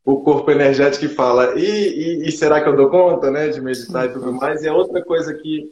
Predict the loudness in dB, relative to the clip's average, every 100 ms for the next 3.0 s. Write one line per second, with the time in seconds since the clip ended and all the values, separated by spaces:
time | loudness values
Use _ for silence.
0 | -12 -4 -2 0 -4 -6 -6 -2 -2 -4
1 | -8 -20 _ _ _ _ -6 -2 -2 0
2 | 2 2 0 -4 -6 -6 -6 -6 -8 -10